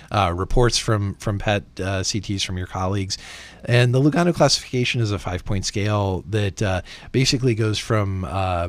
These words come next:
sort of no uptake, just background levels of uptake, all the way up through very intense uptake. And it indicates the, the presence of, uh, either a complete metabolic response, a partial metabolic response, or,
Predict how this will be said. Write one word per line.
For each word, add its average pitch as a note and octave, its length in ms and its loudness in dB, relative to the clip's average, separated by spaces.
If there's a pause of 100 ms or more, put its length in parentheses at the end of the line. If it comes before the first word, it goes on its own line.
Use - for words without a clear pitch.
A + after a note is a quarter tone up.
(140)
sort G2+ 240 -4
of F#2+ 100 -6
no C3+ 220 4
uptake, A2+ 380 0
just A2 180 -4
background G#2+ 360 0
levels G2+ 280 -2
of F#2+ 80 -2
uptake, F#2 360 -2
all A2+ 160 -2
the G2 100 -6
way F#2 180 -4
up F#2+ 100 -6
through F#2+ 300 -4
very G2 320 -4
intense F2 400 -6
uptake. E2+ 460 -6 (360)
And G#2+ 240 0
it A2+ 140 0
indicates C3+ 480 2
the, G2 420 -4
the F#2 240 -6
presence G#2 480 -2
of, F2 540 -4
uh, F2 380 -6 (100)
either G2+ 360 -2 (360)
a F2+ 120 -4
complete A#2+ 320 -2
metabolic A2 480 0
response, G2+ 460 -4
a E2+ 80 -6
partial F#2+ 360 -6
metabolic F2+ 520 -6
response, F2 680 -6
or, F#2+ 480 -4